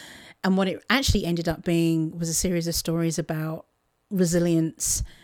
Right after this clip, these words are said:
and innovation and gender roles and kind of, like, all of these things, and faith and kind of all of these things. But going into these villages,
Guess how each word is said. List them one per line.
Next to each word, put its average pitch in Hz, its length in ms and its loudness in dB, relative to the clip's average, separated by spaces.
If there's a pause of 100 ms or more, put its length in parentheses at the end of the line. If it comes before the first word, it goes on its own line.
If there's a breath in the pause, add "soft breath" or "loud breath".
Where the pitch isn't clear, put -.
(220 loud breath)
and 160 680 0
innovation 165 960 2 (580 loud breath)
and 160 640 2
gender 185 340 4
roles 160 580 2
and 190 140 0
kind 233 200 2
of, 262 60 0
like, 202 200 -2
all 254 240 0
of 208 80 0
these 180 220 -2
things, 165 320 0
and 160 120 0
faith 170 480 0
and 160 240 -2
kind 165 180 -4
of 170 80 -6
all 180 160 -4
of 170 60 -2
these 160 220 -4
things. 156 400 -6 (840 loud breath)
But 202 340 2
going 262 320 4
into 220 180 0
these 190 240 -2
villages, 175 640 0